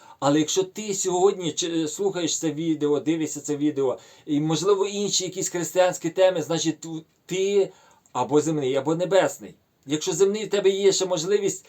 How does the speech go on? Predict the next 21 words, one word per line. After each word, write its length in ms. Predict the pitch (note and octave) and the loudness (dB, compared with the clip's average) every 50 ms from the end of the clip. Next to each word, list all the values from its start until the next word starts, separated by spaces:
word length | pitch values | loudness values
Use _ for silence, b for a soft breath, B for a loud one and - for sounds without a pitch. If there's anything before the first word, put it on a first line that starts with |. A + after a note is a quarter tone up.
| B B B B | B B B B
визначитися, 800 | C#3+ E3+ A3+ G#3+ E3+ E3 F3+ D#3+ - - - - D#3 C3+ A#2 A2+ | 0 4 4 4 4 2 -2 -6 -8 -10 -6 0 2 2 2 0
в 100 | - - | -2 0
чому, 400 | - G#3 A3 G3+ G#3 G3+ F3+ b b b b b b b b b _ - | 2 2 2 4 2 2 0 b b b b b b b b b _ -8
в 180 | F3 E3 D3+ | -8 -8 -6
цьому, 320 | - - G3 F#3+ F#3 F#3 F3 | 4 4 4 6 6 4 4
е, 140 | E3+ E3+ | 2 2
що 380 | D#3 - - - - G#3+ G#3 F#3+ | 2 -2 -4 0 2 4 4 4
в 80 | E3 - | 4 4
цьому 280 | - F#3+ F#3+ F3+ E3 | 4 4 4 4 4
світі, 420 | D#3 - - G#3 A3 D#3+ E3 F3 C#3+ | -2 -4 -6 -6 -8 -6 -6 -6 -6
що 300 | - - - G3 G3 F3+ | -4 -2 0 2 2 2
в-, 180 | E3+ E3+ F3+ | 0 -4 -4
на 140 | D3+ E3 E3 | -4 -4 -4
цій 140 | E3 F#3+ F#3 | -4 -4 -2
землі 340 | - F3 F3 F#3 G3+ - - | -2 -2 -2 -2 -2 -2 -2
ще 120 | - F#3+ | -2 -2
тебе 240 | - F#3 D#3+ F#3+ F#3 | -2 0 0 0 2
приваблює, 720 | - F3+ F3+ E3 F#3 F#3 E3 C#3 C3 B2+ B2+ A#2 G#2 - B B B B | 2 2 2 4 4 4 4 2 0 -4 -6 -6 -6 -8 B B B B
щоб 220 | - - D#3 C#3+ | -8 -6 -4 -2
його 240 | E3 F3 F3 F#3+ F3+ | 0 0 2 2 2
позбутися 760 | F#3 F#3 F3+ C#3 E3+ F#3 A#3 B3 A#3 - - F#3+ E3 B | 2 0 0 0 0 -4 -4 -4 -6 -6 -2 0 0 B